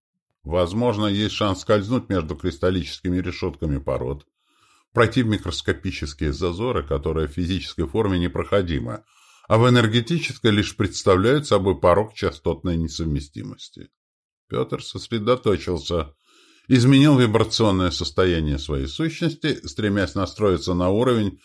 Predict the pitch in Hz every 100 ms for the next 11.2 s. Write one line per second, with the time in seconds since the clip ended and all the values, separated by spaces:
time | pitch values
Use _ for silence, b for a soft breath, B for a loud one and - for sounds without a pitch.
0 | b b - 123 120 127 113 107 117 127
1 | 120 110 95 98 90 104 92 92 - 90
2 | - 92 95 85 87 87 92 - - -
3 | - _ _ _ _ _ - 78 107 143
4 | 110 - 85 104 117 82 87 107 - 104
5 | - - - 95 71 67 71 76 50 _
6 | _ _ _ _ b b b - 165 143
7 | 147 120 117 - 120 107 107 92 80 69
8 | 78 73 - - - - _ _ _ _
9 | _ 95 104 143 143 - - 113 113 123
10 | - 98 104 120 - - 95 80 90 85
11 | 76 -